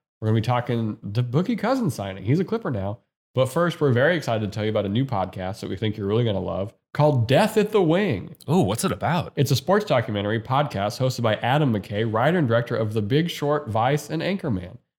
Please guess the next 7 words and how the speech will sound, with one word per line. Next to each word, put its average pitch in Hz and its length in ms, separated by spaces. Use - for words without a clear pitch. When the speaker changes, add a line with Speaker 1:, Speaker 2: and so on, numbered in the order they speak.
Speaker 2:
Huh, 160 120
I 98 80
like 120 220
one 117 100
of 101 140
those. 110 260
Speaker 1:
Fair. 123 480